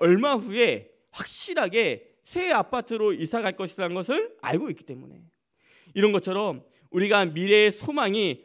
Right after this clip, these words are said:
확실히 있는 자는 어떤 어려움이 와도 인내할 수 있는 것입니다. 우리가 앞으로 천국에 가서 받을 그 면류관은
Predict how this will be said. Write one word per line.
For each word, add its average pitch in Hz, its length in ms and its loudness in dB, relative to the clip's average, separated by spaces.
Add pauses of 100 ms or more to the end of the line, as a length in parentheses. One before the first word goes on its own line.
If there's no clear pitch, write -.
(100)
확실히 320 920 -8
있는 180 260 0
자는 156 500 -4 (580)
어떤 180 600 6
어려움이 208 580 6
와도 208 580 0
인내할 147 480 -2
수 185 420 -4
있는 262 240 -2
것입니다. 131 680 -12 (760)
우리가 196 340 4
앞으로 180 300 -2
천국에 214 460 -4
가서 156 240 -4
받을 175 440 -6 (220)
그 294 380 4
면류관은 165 800 0